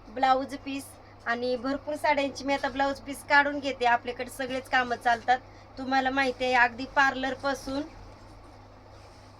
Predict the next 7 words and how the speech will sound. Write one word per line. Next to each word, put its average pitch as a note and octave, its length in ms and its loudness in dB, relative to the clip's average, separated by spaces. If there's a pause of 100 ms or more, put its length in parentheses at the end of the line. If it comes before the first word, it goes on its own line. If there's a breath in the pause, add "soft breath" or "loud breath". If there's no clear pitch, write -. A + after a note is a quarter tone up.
तर B3+ 140 0
साडी C4 640 2 (680)
आणि A#3+ 680 -2
शिलाईपर्यंत A#3+ 720 -2
सगळेच B3 420 -4
कामं B3 280 0 (100)
चालतात. A#3 400 0